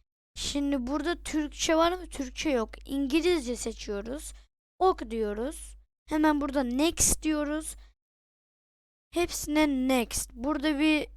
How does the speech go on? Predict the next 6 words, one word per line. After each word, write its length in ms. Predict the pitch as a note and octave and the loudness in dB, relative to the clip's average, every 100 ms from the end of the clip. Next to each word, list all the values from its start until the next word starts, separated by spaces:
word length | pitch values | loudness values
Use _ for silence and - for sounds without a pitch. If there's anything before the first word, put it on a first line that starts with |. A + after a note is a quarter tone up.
| - | -12
şey 460 | - - D4+ D4 C4 | -6 2 4 4 0
yapacak 580 | A#3 G#3+ G#3+ G#3 A3 - B3 | -2 -4 -6 0 0 0 0
bende. 580 | G#3 G3+ G#3 G3+ C4+ F4 - _ _ _ _ _ _ _ _ - - - - - - _ - | 2 2 0 0 0 -6 -16 _ _ _ _ _ _ _ _ -18 -16 -16 -16 -18 -20 _ 0
Ben 180 | D4+ D4+ | 0 4
evet'e 360 | D4+ D4+ - | 2 2 0
tıklıyorum. 680 | - - - G#3+ G3+ A#3 D4+ | -10 -12 -12 -8 -6 -6 -8